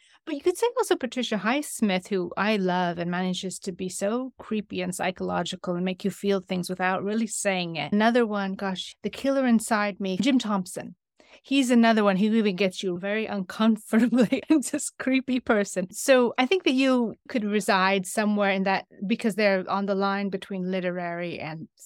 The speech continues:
full-on thriller. But you actually have treated some of these suspenseful elements in your fiction previously.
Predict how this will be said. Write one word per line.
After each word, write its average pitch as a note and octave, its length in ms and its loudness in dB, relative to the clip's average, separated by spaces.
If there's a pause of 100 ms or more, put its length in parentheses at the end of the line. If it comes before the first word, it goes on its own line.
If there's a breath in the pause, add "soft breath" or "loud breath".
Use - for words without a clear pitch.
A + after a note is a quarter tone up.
full-on E3+ 420 -4 (220)
thriller. - 520 -6
But B3+ 160 2
you D4 220 2
actually F#4 380 0
have E4 200 -2
treated C4 400 -4
some A#3+ 220 0
of G#3+ 140 -2
these G#3 300 0
suspenseful A3 800 -2
elements F#3 720 -8
in F#3 160 -6
your F#3 100 -6
fiction F#3 480 -8
previously. F3+ 720 -6